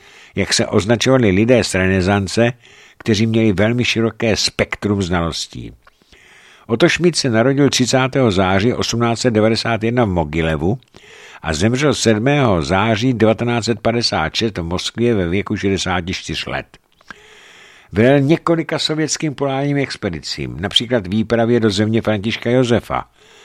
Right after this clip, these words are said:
Ta proběhla v letech devatenáct set dvacet devět až třicet, nebo ve významné expedici nazvané Sever.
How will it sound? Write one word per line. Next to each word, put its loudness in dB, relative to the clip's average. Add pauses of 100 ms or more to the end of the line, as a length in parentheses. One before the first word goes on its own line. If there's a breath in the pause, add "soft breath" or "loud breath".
(160 soft breath)
Ta 0
proběhla 2
v 0
letech -2
devatenáct -2
set -4
dvacet -2
devět -2
až -6
třicet, -8 (560 loud breath)
nebo 8
ve 6
významné 2
expedici -2
nazvané 0
Sever. -2